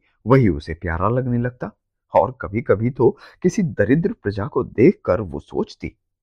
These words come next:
"इनकी भला ये दुर्दशा क्यों? मैं अंतःपुर जाकर इन्हें बुलावा भेजूंगी।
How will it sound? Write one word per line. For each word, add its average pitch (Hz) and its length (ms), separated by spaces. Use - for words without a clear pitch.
"इनकी 131 280
भला 180 240
ये 101 180
दुर्दशा 78 580
क्यों? - 120
मैं 123 200
अंतःपुर 101 520
जाकर 85 420
इन्हें 127 420
बुलावा 87 360
भेजूंगी। 143 580